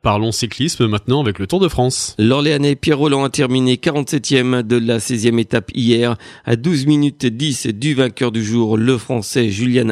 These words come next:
Speaker 2: Alaphilippe. C'est pour lui sa deuxième victoire sur le Tour cette année. Au classement général, Pierre Roland est trentième à trente-cinq minutes quarante du maillot jaune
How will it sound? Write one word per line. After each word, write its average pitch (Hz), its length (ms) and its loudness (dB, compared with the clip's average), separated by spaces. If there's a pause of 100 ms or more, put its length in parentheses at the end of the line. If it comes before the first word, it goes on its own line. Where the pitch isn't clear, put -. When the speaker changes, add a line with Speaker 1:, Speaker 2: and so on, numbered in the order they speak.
Speaker 2:
Alaphilippe. 117 580 0 (360)
C'est - 160 -2
pour 120 320 -2
lui 135 160 0 (240)
sa 120 280 -2
deuxième 127 500 0
victoire 120 500 0
sur 113 220 0
le 107 100 0
Tour 101 340 0
cette - 240 -2
année. 120 300 2 (320)
Au 123 100 2
classement 127 380 -2
général, 123 540 0
Pierre 135 240 0
Roland 123 360 0
est 135 160 2
trentième 135 560 0 (300)
à 110 140 -2
trente-cinq 147 380 -2
minutes 139 340 0 (100)
quarante 127 520 0
du 113 280 0
maillot 120 300 2
jaune 113 440 2